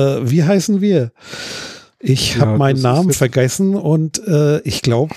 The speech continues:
Speaker 1: hier liegt noch ein Block. Ich schreibe mir
Speaker 2: Glaub
Speaker 1: das auf den Zettel.
Speaker 2: Ja,
Speaker 1: Also
Speaker 2: ja. Sch-, schreib mal
Speaker 1: heute
Speaker 2: auf den
Speaker 1: mit
Speaker 2: Zettel.
Speaker 1: dem, wo ist dieses scheiß
Speaker 2: Ähm,
Speaker 1: Fenster?
Speaker 2: ähm, Jürgen, du warst Jürgen.
Speaker 1: <laughs> Und dem
Speaker 2: Oder bist
Speaker 1: Helmut.
Speaker 2: Jürgen, du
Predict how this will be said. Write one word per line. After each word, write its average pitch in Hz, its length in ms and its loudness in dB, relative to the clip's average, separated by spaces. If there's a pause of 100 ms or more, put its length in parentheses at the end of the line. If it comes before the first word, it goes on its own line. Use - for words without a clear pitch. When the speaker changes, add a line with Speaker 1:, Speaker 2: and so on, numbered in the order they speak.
(720)
Speaker 1:
hier 131 200 0
liegt 151 200 -2
noch 147 160 0
ein 143 60 -2
Block. 139 240 -2
Ich - 160 -4
schreibe 120 240 2
mir 165 40 2
Speaker 2:
Glaub 170 80 4
Speaker 1:
das 151 120 -2
auf 143 160 2
den 156 100 0
Zettel. 123 360 0
Speaker 2:
Ja, 123 60 -2
Speaker 1:
Also 113 240 2
Speaker 2:
ja. 110 120 -2 (380)
Sch-, - 160 -12 (100)
schreib 117 220 -4
mal - 20 2
Speaker 1:
heute 156 140 2
Speaker 2:
auf 208 60 -2
den 180 100 2
Speaker 1:
mit 175 140 2
Speaker 2:
Zettel. 160 180 0
Speaker 1:
dem, 202 440 -2 (560)
wo 117 140 0
ist - 160 -4
dieses 120 220 2
scheiß - 180 -2 (140)
Speaker 2:
Ähm, - 40 -4
Speaker 1:
Fenster? 135 600 0
Speaker 2:
ähm, 110 320 -8 (140)
Jürgen, 156 400 4 (120)
du 147 160 -6
warst 123 260 -2
Jürgen. 123 300 0 (280)
Speaker 1:
<laughs> - 280 -20
Und 156 200 2
dem - 100 2
Speaker 2:
Oder 180 160 2
bist 180 140 2
Speaker 1:
Helmut. 127 180 2
Speaker 2:
Jürgen, 175 300 2
du - 80 0